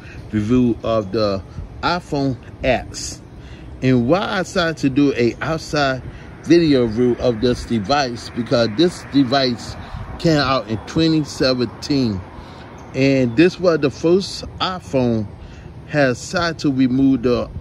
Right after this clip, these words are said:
iPhone button, so home button at this time. So this also was the anniversary of the iPhone being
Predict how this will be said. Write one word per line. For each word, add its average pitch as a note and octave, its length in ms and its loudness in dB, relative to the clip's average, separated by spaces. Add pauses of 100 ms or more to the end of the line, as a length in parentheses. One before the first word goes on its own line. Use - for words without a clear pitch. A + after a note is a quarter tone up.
(200)
iPhone C3 640 -2 (480)
button, G#2 480 2
so A#2 320 0
home C#3+ 340 -2
button A2 400 0 (580)
at C3+ 200 0
this B2 280 0
time. G#2 500 -4
So F3 340 2
this D#3 300 4
also F3+ 420 -4
was C#3 340 0
the A#2+ 200 -6
anniversary C3 840 2 (440)
of C3 280 2
the B2+ 200 0
iPhone C3+ 680 -2
being C3+ 200 2